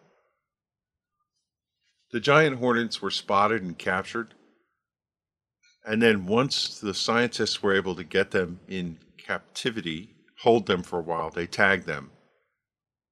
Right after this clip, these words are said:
As much as I hate to even talk about the probability of another pest coming ashore,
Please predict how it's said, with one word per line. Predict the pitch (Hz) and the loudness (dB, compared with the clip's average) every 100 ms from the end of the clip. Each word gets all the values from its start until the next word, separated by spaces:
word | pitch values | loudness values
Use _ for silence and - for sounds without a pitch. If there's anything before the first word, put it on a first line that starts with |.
| _ _ _ _ _ _ _ _ _ _ _ _ _ - | _ _ _ _ _ _ _ _ _ _ _ _ _ -6
As | 104 107 | -6 -2
much | 135 - | -2 -2
as | 113 | -2
I | 98 | -2
hate | 82 - 107 82 - _ - | -4 -10 -8 -8 -10 _ -8
to | |
even | 90 90 104 87 80 | -6 -4 -6 -6 -10
talk | - 113 - | -8 -8 -6
about | 85 82 76 - | -6 -6 -6 -12
the | - | -20
probability | - 101 92 85 76 98 90 82 80 | -10 -6 -4 -6 -4 -2 -2 -6 -10
of | 80 | -10
another | 85 82 85 78 | -10 -6 -6 -6
pest | - - 98 - | -8 -4 -4 -6
coming | - 82 76 | -10 -10 -10
ashore, | 76 - 82 76 78 | -12 -10 -8 -8 -10